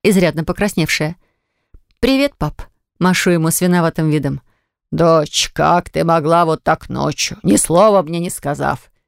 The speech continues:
Ещё мать надоумила тебя покрывать. Совесть твоя где?»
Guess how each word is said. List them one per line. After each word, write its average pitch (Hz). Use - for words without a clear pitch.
Ещё 151
мать 175
надоумила 185
тебя 160
покрывать. 151
Совесть 196
твоя 135
где?» 156